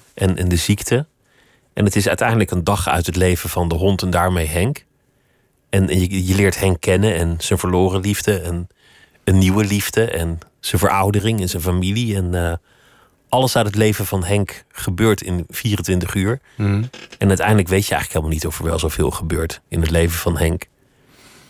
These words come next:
Speaker 1: Maar dan, dan ben je al helemaal meegegaan. Je hebt zijn hele leven in één etmaal overzien.
Speaker 2: Nou, in, in het perspectief van Henk, eh, gebeurt er veel in het leven van Henk.
Speaker 1: Want hij denkt dat hij ontzettend verliefd wordt.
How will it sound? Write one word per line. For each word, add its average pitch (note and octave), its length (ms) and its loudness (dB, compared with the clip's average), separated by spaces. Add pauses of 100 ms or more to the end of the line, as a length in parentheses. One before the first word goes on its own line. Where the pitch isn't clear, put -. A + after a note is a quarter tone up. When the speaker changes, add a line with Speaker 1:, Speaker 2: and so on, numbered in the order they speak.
(160)
Speaker 1:
Maar F#2 140 2
dan, F2 220 2
dan F2 120 0
ben F2+ 100 2
je F2+ 60 4
al E2+ 80 0
helemaal F#2 320 2
meegegaan. F#2 460 0
Je E2+ 60 2
hebt F2 140 -2
zijn F2 140 0
hele F#2 160 4
leven F2+ 400 0
in F2 160 0
één F2+ 220 2
etmaal D#2+ 600 0
overzien. E2 540 -2 (720)
Speaker 2:
Nou, G#2+ 180 2
in, A#2+ 180 2
in C3 100 -2
het A#2 100 0
perspectief - 460 0
van A2+ 100 0
Henk, B2+ 260 2 (420)
eh, G#2 260 2
gebeurt G#2 300 2
er G2+ 60 -2
veel A#2+ 240 2
in A2+ 100 0
het G2+ 100 -2
leven F#2+ 240 0
van F#2 140 -4
Henk. F2+ 260 -4 (540)
Speaker 1:
Want G2+ 200 2
hij F#2 140 2
denkt F#2+ 240 2
dat - 80 -8
hij G2 100 -4
ontzettend G2 420 -2
verliefd G#2+ 320 -4
wordt. F2+ 220 -2